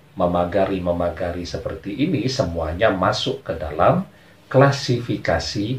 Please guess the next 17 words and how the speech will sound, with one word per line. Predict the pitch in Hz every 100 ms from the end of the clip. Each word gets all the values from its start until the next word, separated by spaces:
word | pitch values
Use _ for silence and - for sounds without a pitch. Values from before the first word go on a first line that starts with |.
| -
berdoa, | 87 - 82 78 87 - - 67 - -
ya. | - 127 - - - - -
Dan | 117 113
berdoa | 110 104 127 127 131 127
itu | -
boleh | 123 - 101 95 95 120
apa | - - 110 107
saja | 196 196 - 101 - - - - -
selama | - 92 92 104 113
memang | 90 85 95 104
tujuannya | 101 80 - 85 82 80 73
baik | 76 - 69 101 - - - -
dan | - 98 110 98
ditujukan | 90 85 87 - - - 90 82
kepada | - - 80 78 85 -
Allah | 95 92 82 76 -
semata, | - - 95 80 71 71 - - -